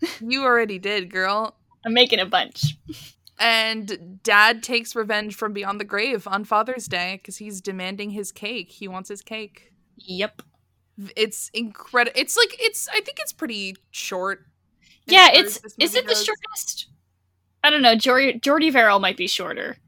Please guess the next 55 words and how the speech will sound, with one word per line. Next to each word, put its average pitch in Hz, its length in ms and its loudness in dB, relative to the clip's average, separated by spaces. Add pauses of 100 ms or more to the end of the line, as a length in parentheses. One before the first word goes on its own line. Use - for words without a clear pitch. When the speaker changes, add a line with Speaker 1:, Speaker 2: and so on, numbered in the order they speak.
(180)
Speaker 2:
It - 120 4
felt 277 460 -2 (160)
shorter 202 380 -2
than 185 200 -6
Jordy 180 320 -6
Verrill, 165 500 -4
I 180 120 -10
think. - 420 -18 (920)
Speaker 1:
Yeah. 269 480 8 (240)
Speaker 2:
I 302 60 8
didn't 415 260 4
write 269 200 4
down 240 220 6
<laughs> - 20 2
how 269 200 6
long 208 260 -2
these 220 200 -6
were, 208 160 -4
and 214 100 -2
I 185 80 0
probably 196 420 -4
should 185 240 -6
have, 202 420 -4
but 180 200 0
Speaker 1:
I 269 60 6
mean, 302 220 6
it's 311 140 0
just - 180 -6
because 330 280 -2
The 233 100 0
Crate 226 340 2
feels 196 280 2
like 202 180 -6
it's, - 140 -10
like, 190 240 -4
ten 180 300 -4
years 175 260 -6
long. 208 300 4
<laughs> - 300 -4
Speaker 2:
The 330 60 -8
Crate 370 420 0
is, 254 280 -2
like, 247 260 2
ten 233 200 0
hours 220 340 0
long. 185 300 -6
The 196 80 -4
rest 180 260 -4
of 196 80 -14
these 208 280 -10
feel 175 260 -2
very 160 320 -4
short. 160 420 -10
But - 120 -2
yeah, 233 260 4